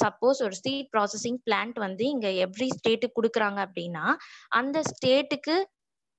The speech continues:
நம்ம வந்து, ஆ, apply பண்ணணும் அப்படின்னா, என் எஸ் சி தான் வந்து அதை டிசைட் பண்ணி எல்லாமே கொடுக்கும்.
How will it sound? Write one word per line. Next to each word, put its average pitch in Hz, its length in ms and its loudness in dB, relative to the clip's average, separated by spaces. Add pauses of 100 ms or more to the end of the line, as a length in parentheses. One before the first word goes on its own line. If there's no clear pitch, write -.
(560)
நம்ம 226 280 2
வந்து, 240 400 2 (120)
ஆ, 202 320 6 (300)
apply 277 380 2
பண்ணணும் 220 360 0
அப்படின்னா, 226 360 0
என் 226 220 0
எஸ் 302 160 -2
சி 269 180 -2
தான் 285 200 2
வந்து 240 280 0
அதை 262 200 2
டிசைட் 226 340 0
பண்ணி 240 260 -6
எல்லாமே 208 360 -2
கொடுக்கும். 180 440 -8